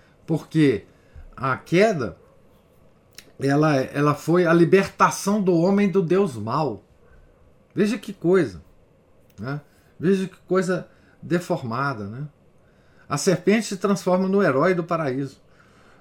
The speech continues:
na heroína do paraíso, né? Esse também é o culto dos, dos, enfim, dos, é, ofitas, né?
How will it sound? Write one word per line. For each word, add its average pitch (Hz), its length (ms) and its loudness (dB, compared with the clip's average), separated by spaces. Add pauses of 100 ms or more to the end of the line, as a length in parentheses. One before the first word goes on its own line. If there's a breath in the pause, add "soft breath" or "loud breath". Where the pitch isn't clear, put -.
(140)
na 156 140 2
heroína 170 440 4
do 101 100 -8
paraíso, 98 520 -6 (720 loud breath)
né? 170 420 -2 (440)
Esse 196 240 0
também 208 220 4
é 277 60 4
o 285 80 0
culto 254 340 -2
dos, 160 420 -2 (1700 soft breath)
dos, 113 360 -10
enfim, 101 340 -8 (1040 soft breath)
dos, 104 960 -10 (960 soft breath)
é, 90 640 -10 (420)
ofitas, 156 640 -4
né? 196 240 -4